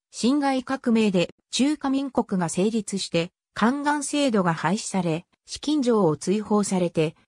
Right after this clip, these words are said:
職を失った少年宦官に金を渡して、排尿の様子を観察したという記録が残っている。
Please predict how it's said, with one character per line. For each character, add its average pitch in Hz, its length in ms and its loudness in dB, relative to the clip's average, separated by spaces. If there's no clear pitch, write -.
職 254 380 0
を 277 40 0
失 233 340 0
っ 208 60 -4
た 180 200 -2
少 285 280 2
年 311 260 -2
宦 277 240 -2
官 214 200 4
に 180 100 2
金 196 320 2
を 220 60 4
渡 185 320 2
し - 120 -8
て、 165 240 -2
排 294 340 -2
尿 294 220 0
の 277 100 0
様 262 200 2
子 277 160 -2
を 269 100 2
観 262 240 -4
察 302 260 -4
し - 120 -6
た 277 120 -2
と 208 140 0
い 196 120 4
う 180 100 2
記 - 160 -4
録 208 240 -2
が 226 120 2
残 202 260 0
っ 202 40 -2
て - 160 -2
い 156 140 0
る。 151 180 -6